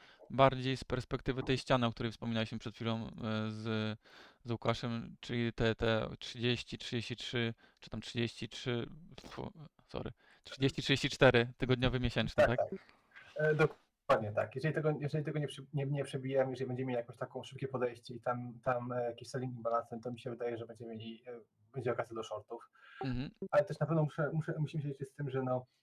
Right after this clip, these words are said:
Speaker 2: no właśnie ten poziom osiemnaście dziewiętnaście jest taki, jest takim silnym, e, silnym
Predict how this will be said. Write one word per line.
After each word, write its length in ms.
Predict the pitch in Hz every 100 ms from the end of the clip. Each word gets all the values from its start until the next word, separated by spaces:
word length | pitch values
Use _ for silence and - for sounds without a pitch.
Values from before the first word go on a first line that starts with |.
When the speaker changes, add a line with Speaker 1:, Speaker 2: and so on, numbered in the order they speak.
| _
Speaker 2:
no 60 | 131
właśnie 220 | 135 143
ten 260 | 135 127 117
poziom 280 | 135 139
osiemnaście 460 | 123 - 127 - -
dziewiętnaście 480 | 123 - 123 - 127
jest 160 | 120
taki, 460 | - 120 - 120 117 - - _
jest 160 | 117 120
takim 500 | 123 127 123 120 120
silnym, 440 | - 131 127 123
e, 320 | 123 123 120
silnym 440 | - 135 127 123